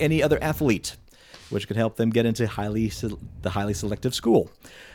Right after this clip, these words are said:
Uh, the Department of Sports Science is usually home to more traditional athletes. Uh, game-, gamers with esports level talent will have their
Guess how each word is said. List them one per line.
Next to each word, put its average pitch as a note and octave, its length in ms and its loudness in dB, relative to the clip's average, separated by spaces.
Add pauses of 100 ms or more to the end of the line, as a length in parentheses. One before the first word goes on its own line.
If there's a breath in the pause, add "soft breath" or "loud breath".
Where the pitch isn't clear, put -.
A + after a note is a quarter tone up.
(120)
Uh, F2 180 -4
the G2 100 -2
Department G3+ 400 6
of E3+ 120 2
Sports G3+ 360 4
Science F#3 320 2
is E3 160 0
usually D#3+ 320 2
home D3+ 220 2
to D3 100 -4
more C#3 160 4
traditional C3 440 2
athletes. F#2 500 -2 (340 soft breath)
Uh, F#2 340 -2
game-, C#3+ 540 2
gamers G3+ 380 4
with F3+ 200 2
esports G#3 480 0
level F3+ 320 4
talent F3+ 600 4
will D3 140 -2
have D#3 200 2
their D3+ 220 4